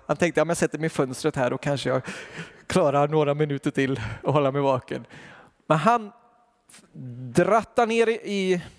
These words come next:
i marken och alla tror att han har, att han har dött. Och Paulus, han går ner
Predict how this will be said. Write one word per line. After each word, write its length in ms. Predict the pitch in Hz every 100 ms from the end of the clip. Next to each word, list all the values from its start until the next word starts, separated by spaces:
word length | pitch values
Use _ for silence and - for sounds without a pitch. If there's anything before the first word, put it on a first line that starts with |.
| _ _ _ - - - - - _
i 100 | -
marken 580 | 190 196 185 - 180 190
och 120 | 196
alla 200 | 202 180
tror 280 | 190 185 170
att 100 | 165
han 160 | 170 156
har, 260 | 156 143 131 - _ _ _ _ - -
att 160 | - 165
han 140 | 160
har 80 | 156
dött. 500 | 143 208 233 - - - _ _ - - - - - - - - _ _ _ _ _ _ _ _
Och 480 | - 175 170 170 -
Paulus, 340 | 196 214 208 220
han 140 | 208
går 80 | 208
ner 320 | 185 196